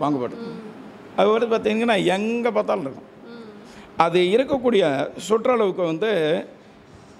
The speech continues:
Speaker 1: அனுபவபூர்வமா அனுபவம் உணர்ந்தவங்களுக்கு தான் தெரியும். விவசாயத்தை முழுமையா எனக்கு ஈடுபாடு இல்லாததுனால கரெக்டா சொல்ல முடியல.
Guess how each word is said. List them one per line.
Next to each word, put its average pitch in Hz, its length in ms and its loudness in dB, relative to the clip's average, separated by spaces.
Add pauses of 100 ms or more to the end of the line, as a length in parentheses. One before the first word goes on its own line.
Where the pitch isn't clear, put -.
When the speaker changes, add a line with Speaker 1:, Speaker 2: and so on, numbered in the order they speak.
(180)
Speaker 1:
அனுபவபூர்வமா 226 800 2
அனுபவம் 202 440 -2
உணர்ந்தவங்களுக்கு 180 420 0
தான் 175 120 0
தெரியும். 147 180 0
விவசாயத்தை 214 540 2
முழுமையா 208 380 0
எனக்கு 147 240 0
ஈடுபாடு 175 340 0
இல்லாததுனால 170 480 0
கரெக்டா 185 260 0
சொல்ல 165 240 -2
முடியல. 135 320 -2